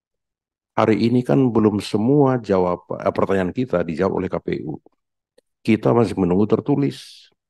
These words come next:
Nah, dari jawaban tertulis inilah nanti kita bawa ke rapat internal, apakah kita memerlukan panja,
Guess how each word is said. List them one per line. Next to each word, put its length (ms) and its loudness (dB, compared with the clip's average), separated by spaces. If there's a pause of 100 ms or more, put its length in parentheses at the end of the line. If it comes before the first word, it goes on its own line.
(840)
Nah, 240 -4
dari 640 2
jawaban 400 2
tertulis 260 -8
inilah 300 0
nanti 580 -6 (480)
kita 380 2
bawa 260 2
ke 160 -10
rapat 320 -2
internal, 480 -6 (160)
apakah 400 -2
kita 320 0
memerlukan 640 -2
panja, 400 -2